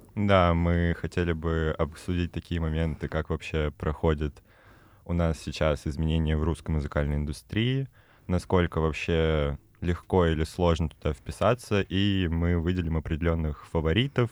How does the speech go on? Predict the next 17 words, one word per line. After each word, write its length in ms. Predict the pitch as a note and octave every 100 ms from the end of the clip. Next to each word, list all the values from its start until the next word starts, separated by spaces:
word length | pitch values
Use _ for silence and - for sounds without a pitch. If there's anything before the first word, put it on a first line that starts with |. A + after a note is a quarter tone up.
| - -
и, 140 | E2
наверное, 460 | D#2 D#2 D#2+ E2 D2+
может 260 | D#2 D#2 C#2
быть, 100 | D2+
даже 260 | D2 D2 D2
не 200 | D2+ D#2
фаворитов 580 | - C#2+ D#2 G#2+ A#2+ - _ _ -
в 260 | F2 F#2 - - - - _ -
этой, 280 | F2 - E2+
скажем 380 | - D#2+ D#2 D#2
так, 180 | D#2+ -
стези. 520 | - F2 C#2+ C2+ C#2 - _ -
Давайте 520 | E2+ G#2+ A2 G#2 -
начнем 380 | F#2+ F#2+ G#2+ G2
тогда 520 | F#2+ F2 E2+ D#2 D2+ -
с 60 |
какого-то 680 | - - G2+ F#2+ - F2 D#2+